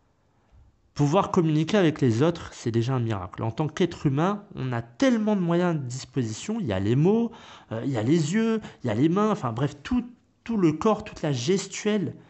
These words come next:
finalement, nous permet de communiquer. Par exemple, les animaux, eux,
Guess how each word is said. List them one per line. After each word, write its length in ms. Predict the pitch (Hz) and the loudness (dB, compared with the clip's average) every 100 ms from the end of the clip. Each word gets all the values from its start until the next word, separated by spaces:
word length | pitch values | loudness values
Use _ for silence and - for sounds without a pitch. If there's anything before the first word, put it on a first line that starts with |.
| _ - | _ -12
finalement, 440 | - 147 139 180 | -4 -2 0 0
nous 140 | 160 110 | 0 -2
permet 460 | - 151 143 180 | 0 2 4 4
de 120 | 131 | 2
communiquer. 840 | 123 139 139 143 135 120 - 95 - _ _ _ _ _ _ _ _ _ _ _ _ - | 0 2 2 2 -2 -4 -6 -12 -16 _ _ _ _ _ _ _ _ _ _ _ _ -4
Par 140 | 120 | 0
exemple, 420 | 135 127 180 170 - - - - | 2 2 0 0 -10 -16 -14 0
les 220 | 135 131 | 2 4
animaux, 460 | 135 139 180 208 135 | 4 4 6 6 6
eux, 260 | 170 160 | 6 4